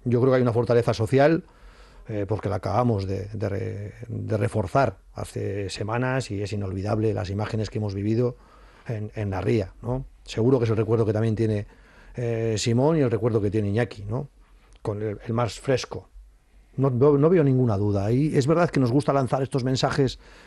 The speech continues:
eh, pero bueno, yo veo afición de sobra, que es lo importante, ¿eh? ¿Qué tenemos que conseguir? Que esta afición, porque a mí sí me gustaría de nuevo que esta grada,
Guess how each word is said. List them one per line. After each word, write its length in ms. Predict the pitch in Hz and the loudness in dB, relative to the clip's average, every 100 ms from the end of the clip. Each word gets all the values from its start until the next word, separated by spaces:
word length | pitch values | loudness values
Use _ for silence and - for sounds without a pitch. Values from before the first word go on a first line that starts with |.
| - | -4
eh, 360 | 127 117 107 - - _ | 0 0 0 -6 -20 _
pero 200 | - 87 | -8 -2
bueno, 180 | 113 107 | 0 0
yo 100 | 107 | 2
veo 120 | 117 | 2
afición 380 | 110 107 139 131 | 0 -2 2 2
de 80 | 107 | 2
sobra, 360 | 143 127 98 - - - | 4 4 2 -6 -14 -4
que 80 | |
es 60 | 110 | 0
lo 40 | 107 | 0
importante, 580 | 107 101 101 85 - _ _ - - - - 104 | 0 -2 -4 -6 -12 _ _ -20 -20 -20 -18 -12
¿eh? 180 | 117 - _ - - _ - - - _ - - - - - | -12 -14 _ -20 -20 _ -20 -20 -20 _ -20 -20 -20 -20 -10
¿Qué 120 | - 151 | -4 2
tenemos 240 | 165 151 | 4 4
que 80 | 151 | 4
conseguir? 500 | 151 143 180 151 - - - - | 4 6 6 4 0 -16 -20 -4
Que 100 | 110 | 0
esta 160 | - | 0
afición, 400 | 120 120 143 175 | 2 4 4 4
porque 220 | 175 98 95 | 0 -4 2
a 60 | |
mí 100 | 139 | 2
sí 140 | 160 143 | 4 4
me 80 | |
gustaría 580 | 123 120 117 113 131 110 | 4 4 2 2 4 2
de 80 | 104 | 2
nuevo 440 | 131 151 107 - - | 4 4 2 -4 -6
que 100 | 113 | -6
esta 200 | - 120 | 0 2
grada, 400 | 131 139 95 | 2 2 0